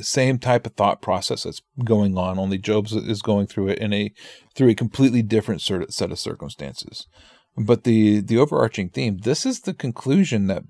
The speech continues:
he comes through after twelve chapters of, of thoughts on the book.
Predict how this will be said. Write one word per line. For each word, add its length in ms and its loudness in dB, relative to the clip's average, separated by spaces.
he 140 -4
comes 320 -2
through 220 -4
after 600 -2
twelve 320 0
chapters 640 -2
of, 480 -6
of 140 -4
thoughts 560 -2
on 340 -8
the 180 0
book. 360 -10